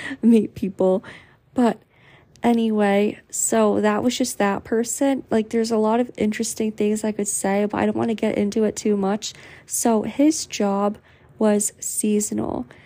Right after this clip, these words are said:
So we just would have, like, this nice dating romance for, I think he was here, like, maybe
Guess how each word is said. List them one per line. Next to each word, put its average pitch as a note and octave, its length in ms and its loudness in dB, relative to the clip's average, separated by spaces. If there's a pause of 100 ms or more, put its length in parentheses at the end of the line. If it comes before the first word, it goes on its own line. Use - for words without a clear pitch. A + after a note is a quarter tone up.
(140)
So G#3+ 600 0 (100)
we B3 160 2
just C4+ 300 0
would A#3+ 100 2
have, A3 320 -2
like, G#3 380 0 (340)
this A3 320 -2
nice A3 420 -2
dating G3+ 360 0
romance A3 720 -2
for, F#3+ 520 0 (480)
I A#3 80 -2
think C4+ 300 0
he D#4 160 4
was D4+ 240 4
here, A3+ 500 4
like, F#3+ 520 0 (500)
maybe G#3 540 0